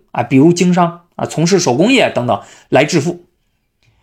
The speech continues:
而要想当官儿，要想获得爵位，那就只能是当士兵作战，获得军功啊，你或者当农民种地，生产缴纳粮食啊，这个途径。其他的诸如什么游说呀、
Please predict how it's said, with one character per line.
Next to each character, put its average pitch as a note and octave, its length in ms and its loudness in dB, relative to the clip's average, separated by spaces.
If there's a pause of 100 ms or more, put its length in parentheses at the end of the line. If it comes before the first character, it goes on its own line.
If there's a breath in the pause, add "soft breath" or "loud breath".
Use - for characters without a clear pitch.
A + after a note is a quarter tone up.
(120)
而 G#3+ 300 4
要 D4 240 4
想 G#2+ 300 -4
当 G#3 240 0
官 G#3 180 4
儿， - 160 -6
要 A3+ 220 2
想 B2+ 180 -2
获 F#3+ 140 0
得 F#3+ 100 2
爵 C3 180 -2
位， D3 260 0
那 G#3+ 220 0
就 D#3 200 2
只 B2+ 180 -2
能 C#3+ 160 0
是 - 340 -4
当 G#3 200 0
士 E3 180 -2
兵 F3 180 2
作 F3+ 160 0
战， E3 320 -2
获 F3+ 160 0
得 D#3 140 2
军 E3+ 180 2
功 E3+ 280 -2 (180)
啊， B2+ 120 -2
你 C#3+ 100 0
或 G#3 180 2
者 D#3+ 80 2
当 F3+ 220 0
农 D#3+ 120 2
民 F3 140 4
种 D#3+ 140 0
地， D#3+ 260 -4
生 G#3 260 -2
产 E3 220 -2
缴 A2 160 -2
纳 B2 140 -2
粮 A2+ 200 0
食 - 300 -4
啊， A2+ 140 -6
这 D4+ 240 -2
个 F#3 80 -4
途 - 160 -12
径。 A2+ 120 -10 (560 soft breath)
其 - 240 0
他 - 280 -4
的 F#3 100 0
诸 G3 240 -2
如 F3+ 140 2
什 C#3+ 100 -4
么 E3+ 200 0 (260 loud breath)
游 B2+ 180 4
说 - 160 0
呀、 E3+ 380 0